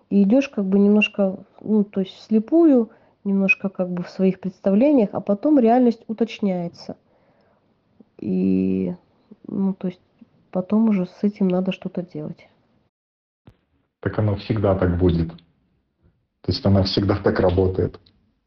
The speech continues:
Speaker 2: То есть ты не знаешь, потом она уточняется, и потом ты снова не знаешь.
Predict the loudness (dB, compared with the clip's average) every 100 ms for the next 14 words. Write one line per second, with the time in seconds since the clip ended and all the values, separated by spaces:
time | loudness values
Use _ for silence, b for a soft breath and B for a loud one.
0 | _ _ -4 -2 2 4 4 4 2 2
1 | -2 -4 0 2 4 2 0 -2 -2 0
2 | 2 0 0 -2 -2 -2 -2 -2 -2 -2
3 | -4 -6 -6 -6 -8 -14 -16